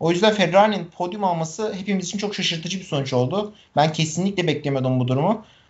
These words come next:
Ha, beklemediğim bir şey daha varsa da o da şu aslında. Pierre Gasly'nin dördüncülüğü Alfa Tauri ile. Alfa Tauri de bu pistte acayip hızlıydı. Yani, e, düzlüklerde özellikle Alfa Tauri arabasının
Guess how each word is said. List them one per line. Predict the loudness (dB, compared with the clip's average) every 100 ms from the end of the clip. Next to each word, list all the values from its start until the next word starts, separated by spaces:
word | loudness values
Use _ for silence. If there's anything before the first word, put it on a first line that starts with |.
| _ -4
Ha, | 2
beklemediğim | 4 4 2 2 2
bir | 2
şey | 2 6
daha | 8 10
varsa | 8 6 0
da | 2 2 0 -12
o | -6 -2
da |
şu | 2 4
aslında. | 2 0 -6 -2 0
Pierre | 8 8 8
Gasly'nin | 6 4 2 -2
dördüncülüğü | 2 2 2 -6 -4 -4 -4 -6 2
Alfa | 2 2 -4
Tauri | -2 -2
ile. | 0 -2 -4 -12 -20 _ 0
Alfa | 2 2 -2
Tauri | -2 0
de | -2 -6
bu | -10 -8
pistte | -8 -4 -2
acayip | 0 6 6 4 -2
hızlıydı. | -6 -4 -4 -4 -6 -14 _ _
Yani, | 4 4 4 -2 -6 _
e, | -6 -2 0 0 -4 _ _ -4
düzlüklerde | -2 -2 2 6 8 6 0 0 -6
özellikle | 2 2 4 2
Alfa | 2 -2
Tauri | -4 -2
arabasının | 0 -2 -6 -6 -6 -8